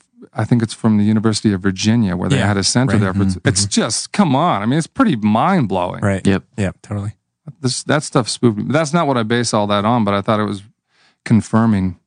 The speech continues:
Speaker 1: to read about it.
Speaker 3: Mm-hmm.
Speaker 2: Right.
Speaker 1: So that's my kind of addled, meandering through the Bodhisattva's vow.
Speaker 3: Yeah, so you mentioned that you heard the maxim from Zen that all beliefs are, are kind of false in a certain way. How did you get into Zen?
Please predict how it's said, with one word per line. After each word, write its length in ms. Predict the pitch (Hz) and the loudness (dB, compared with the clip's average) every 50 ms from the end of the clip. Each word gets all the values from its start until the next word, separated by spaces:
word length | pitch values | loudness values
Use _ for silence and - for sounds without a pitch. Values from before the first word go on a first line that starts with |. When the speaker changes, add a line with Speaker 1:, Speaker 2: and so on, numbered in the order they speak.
| _ - | _ -6
Speaker 1:
to 100 | - 101 | -2 0
read 200 | 95 104 104 104 | 0 2 2 0
about 280 | 95 92 90 90 95 | 0 0 0 0 -2
it. 40 | - - _ _ - 113 | -4 -8 _ _ 0 0
Speaker 3:
Mm-hmm. 140 | 101 95 92 | 2 2 0
Speaker 2:
Right. 100 | 95 98 - _ _ _ _ _ | -2 -4 -10 _ _ _ _ _
Speaker 1:
So 360 | - - 135 120 107 101 95 92 - _ _ _ | -4 0 0 2 2 0 -2 -4 -10 _ _ _
that's 200 | - 143 135 - - | -2 -2 0 0 0
my 260 | 131 120 110 104 95 90 - _ _ | 2 2 2 0 -2 -4 -10 _ _
kind 160 | - 127 110 | -2 0 0
of 80 | 104 - - | 0 0 -2
addled, 480 | - 113 98 95 101 104 98 95 - - - _ _ _ _ _ - | 0 0 0 2 2 0 0 -2 -6 -10 -20 _ _ _ _ _ 0
meandering 500 | 110 104 101 101 98 101 101 98 98 92 | 2 2 4 2 2 2 2 0 0 0
through 140 | - 110 95 | -2 -2 -4
the 60 | 95 | -2
Bodhisattva's 600 | 90 101 98 98 98 - - 98 92 - 92 87 | -2 -2 -2 -2 -2 -4 -4 -6 -6 -8 -12 -8
vow. 380 | 92 98 98 95 92 87 101 110 - _ _ _ | -2 0 0 0 0 -2 -4 -8 -12 _ _ _
Speaker 3:
Yeah, 240 | - 131 131 120 | 0 0 2 2
so 340 | 104 - - 127 117 98 - - _ _ _ _ _ _ _ _ _ _ _ _ _ | 0 0 0 0 0 -2 -4 -6 _ _ _ _ _ _ _ _ _ _ _ _ _
you 120 | - 120 123 | 2 4 4
mentioned 520 | 123 123 123 123 - 123 113 107 107 104 | 4 4 2 0 2 2 2 4 4 4
that 240 | 98 95 95 90 - - _ _ _ _ _ _ _ _ _ _ _ | 2 2 2 0 -2 -6 _ _ _ _ _ _ _ _ _ _ _
you 160 | - 101 107 101 | -2 0 0 2
heard 260 | - 110 101 98 92 | 2 2 0 2 2
the 60 | 98 | 2
maxim 540 | 95 92 90 92 92 - - - 98 90 87 | 2 4 2 2 0 0 0 0 0 0 0
from 200 | - - 92 90 | 0 0 0 0
Zen 320 | 87 98 92 90 87 87 87 | 2 2 2 2 2 2 2
that 180 | 85 82 - - _ | 0 0 -2 -4 _
all 180 | - 92 92 92 | -2 0 0 0
beliefs 460 | 92 92 87 87 85 82 - - - | 0 0 0 0 0 -2 -4 -4 -4
are, 200 | 85 82 82 - _ _ _ _ _ - | -4 -4 -4 -6 _ _ _ _ _ -2
are 60 | 98 | 0
kind 120 | - 90 | 0 0
of 80 | 87 - | 0 0
false 380 | - - 92 85 82 - - - | 0 0 0 0 0 -2 0 0
in 60 | 90 | 0
a 40 | 87 | 0
certain 260 | - 85 - - 87 | 0 -2 -2 0 0
way. 200 | 85 85 85 - - - _ _ _ _ _ _ | 0 0 0 -2 -6 -14 _ _ _ _ _ _
How 120 | - 123 120 | 2 2 2
did 160 | 123 117 120 | 4 2 2
you 80 | 123 107 | 2 2
get 160 | 107 104 101 | 2 2 2
into 240 | 104 101 107 110 90 | 2 2 2 2 2
Zen? 340 | 82 85 82 82 80 80 | 2 2 0 0 -2 -4